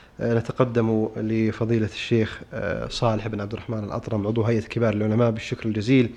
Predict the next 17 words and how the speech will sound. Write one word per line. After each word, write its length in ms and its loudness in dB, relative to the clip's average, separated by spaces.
ونسأل 260 2
الله 140 4
سبحانه 320 -2
وتعالى 540 0
أن 60 -4
ينفعنا 460 0
جميعًا 360 4
بما 360 0
سمعنا 440 -2
وبما 260 2
قلنا، 340 4
إنه 180 10
سميع 280 6
مجيب. 480 2
إخوة 260 4
المستمعين 520 4
الكرام، 600 4